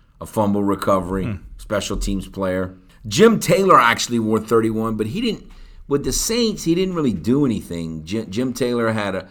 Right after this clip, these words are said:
Speaker 1: he ran for three hundred ninety yards and two touchdowns, three yards a carry. He had thirty-eight catches for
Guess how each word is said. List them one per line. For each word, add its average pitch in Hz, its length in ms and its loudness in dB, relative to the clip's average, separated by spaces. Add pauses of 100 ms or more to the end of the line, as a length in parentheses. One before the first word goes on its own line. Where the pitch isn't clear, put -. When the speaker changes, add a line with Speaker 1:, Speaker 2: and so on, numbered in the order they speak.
(180)
Speaker 1:
he 120 140 0
ran 127 280 0
for 113 140 -6
three 135 260 0
hundred 139 180 2
ninety 117 260 0
yards 113 320 0
and 95 120 -8
two 123 180 -6
touchdowns, 101 580 -4
three 113 220 -2
yards 110 280 0
a 92 60 -8
carry. 98 380 -4
He 92 40 -4
had 85 140 -8
thirty-eight 104 360 -2
catches 95 300 -8
for - 280 -14